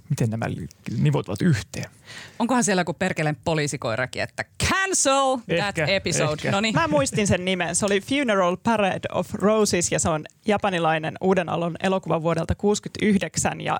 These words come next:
Speaker 3: siitä esitetään neljä K restauroitu versio ja tämä käsittelee varmaan kaikkea, jos ei pidä mistään kulttuurimarksistisesta höpötyksestä, niin ei kannata mennä katsomaan,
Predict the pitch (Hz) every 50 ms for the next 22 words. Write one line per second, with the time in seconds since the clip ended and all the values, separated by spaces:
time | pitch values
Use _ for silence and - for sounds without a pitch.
0 | - - - - 185 175 175 175 - - 185 185 - - - - 180 175 175 165
1 | 185 202 202 185 185 - - 175 160 165 - 190 220 202 - - 190 170 160 170
2 | 165 165 - 165 - 196 196 208 - - 208 170 170 175 175 185 - - 208 214
3 | 233 226 214 208 - 208 - _ - 208 185 185 180 180 180 - - - - -
4 | - - - - - - - - - 247 262 254 240 226 214 - 247 233 226 -
5 | - 226 208 196 165 - - - - - - 196 202 202 - - - - 208 -
6 | 208 202 - 226 214 202 190 196 202 - - 220 190 165 170 - - 196 190 -
7 | - 196 185 175 160 - - - 190 202 202 196 - - 185 - - - - 185
8 | 180 - - - 185 170 - - - - 180 165 170 - - 180 160 - 147 190
9 | 202 202 214 190 180 - 170 - - - 165 151 - - 170 175 175 170 165 147
10 | - 170 175 170 - 180 180 175 - 185 185 180 180 180 - - 208 214 - -
11 | 208 185 170 160 165 160 -